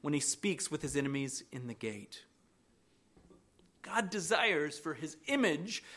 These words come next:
to multiply and increase greatly on the earth. And all of this is by grace.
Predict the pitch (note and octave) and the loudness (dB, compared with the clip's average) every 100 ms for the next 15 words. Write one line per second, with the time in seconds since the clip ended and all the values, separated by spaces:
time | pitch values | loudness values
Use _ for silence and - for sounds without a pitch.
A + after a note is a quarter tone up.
0 | - - - F#3 G3 B3 D4+ B3+ - E3+ | -20 -20 0 4 12 12 12 12 8 8
1 | C#3 C3+ D3+ E3+ F3+ A3+ A#3 - D3+ F#3 | 6 6 4 4 2 2 2 2 4 12
2 | B3+ C#4+ C4+ B3+ B3 A#3+ A#3 A#3+ G3 C3 | 12 12 8 10 10 10 10 10 8 4
3 | - - - _ _ _ _ _ _ _ | -6 -14 -18 _ _ _ _ _ _ _
4 | _ _ F3 F3 - - - E4 D#4 A3 | _ _ -6 -6 -10 2 10 12 12 12
5 | B2+ B2 B2 E3+ - - - - - - | 10 4 4 2 -2 -4 -6 -12 -20 -20
6 | - _ E3 D#3 F3+ F3+ D3 D#3 C#3+ A#2 | -20 _ 0 8 10 10 8 6 6 2
7 | - - - | -8 -8 -8